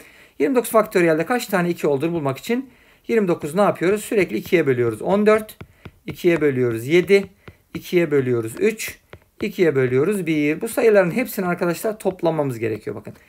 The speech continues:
Toplam iki. Neden? İki var. İkinin karesi var. İkinin küpü var.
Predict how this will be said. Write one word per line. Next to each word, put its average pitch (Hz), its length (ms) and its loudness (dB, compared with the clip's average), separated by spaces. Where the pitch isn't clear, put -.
Toplam 165 320 -2
iki. 151 200 -6
Neden? 196 240 2
İki 196 300 -2
var. 147 260 4
İkinin 175 380 -4
karesi 165 400 -4
var. 120 120 2
İkinin 165 260 -4
küpü 156 300 -6
var. 143 240 -4